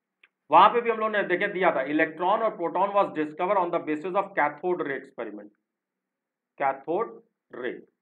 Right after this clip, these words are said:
and anode ray, anode ray। मैं एक बात बना-, बताना चाहता हूँ, cathode ray and anode ray experiment अलग-अलग team of scientist ने अलग-अलग ईयर्स में इसको परफॉर्म किया था।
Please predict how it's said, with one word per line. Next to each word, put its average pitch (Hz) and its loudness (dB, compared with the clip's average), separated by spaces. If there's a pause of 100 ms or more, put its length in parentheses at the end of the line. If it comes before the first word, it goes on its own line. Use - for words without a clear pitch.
(880)
and 208 4 (120)
anode 170 0
ray, 113 -6 (760)
anode 151 -4
ray। 98 -16 (360)
मैं 196 4
एक - -2
बात 226 6
बना-, 196 0 (140)
बताना 165 0
चाहता 156 -2
हूँ, - -8
cathode 175 0
ray 214 4
and 175 0
anode 180 -2
ray 175 4
experiment 170 -2 (220)
अलग-अलग 190 2 (160)
team 180 -2
of 170 -8
scientist 147 -6
ने 202 -4
अलग-अलग 160 0
ईयर्स 143 -8
में 175 -2
इसको 151 -8
परफॉर्म 131 -6
किया 117 -10
था। - -18